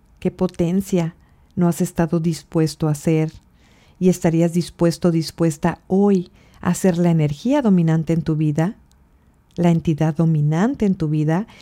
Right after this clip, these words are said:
y divertirte? Y bueno, te quiero recordar que hoy empezamos con qué es lo que ocasiona el ataque psíquico y te quiero recordar,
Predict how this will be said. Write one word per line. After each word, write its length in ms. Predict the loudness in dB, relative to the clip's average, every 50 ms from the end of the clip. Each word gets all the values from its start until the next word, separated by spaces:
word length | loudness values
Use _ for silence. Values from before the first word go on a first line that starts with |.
| -20 -6 -2
y 100 | 0 2
divertirte? 920 | 2 4 4 2 2 0 -2 -2 -2 -2 -2 -2 -4 -4 -2 -2 -2 -2 -6 _ _ _
Y 100 | 0 2
bueno, 280 | 4 4 4 2 2
te 160 | 0 -2 -2
quiero 220 | 0 2 2 2 2
recordar 580 | 0 -2 0 0 0 0 0 0 0 -2 -2
que 160 | -2 0 2 2
hoy 240 | 4 2 2 0 0
empezamos 1080 | 0 0 2 0 -2 -4 -2 -4 -2 0 0 2 2 2 2 2 0 -2 -6 -14 -20 -20 -20 -20 -20 _ _ _
con 420 | 0 2 2 4 2 0 -2 -4 -8 _ _ _ _ _ _ _ _ -20 _ _ _ _ _ _ _ _ _ _ _
qué 180 | 4 6 6 6
es 140 | 4 4
lo 180 | 2 2 2 2
que 200 | 2 2 2 2
ocasiona 920 | 2 -2 0 0 -2 -2 0 -2 0 2 2 2 2 2 0 0 -2 -6 -14 -20 _ _ _ -20 _ _ _ -6 -2
el 200 | 0 2 2 2
ataque 360 | 0 0 -2 -4 -2 -4 -8
psíquico 680 | -4 -4 -6 -6 -4 -8 -10 -6 -2 0 0 0 -2 -4
y 60 | -6 -4
te 140 | -4 -4
quiero 220 | 0 0 0 0 0
recordar, 680 | -2 -2 -4 -2 -4 -2 -2 0 -2 -2 -2 -4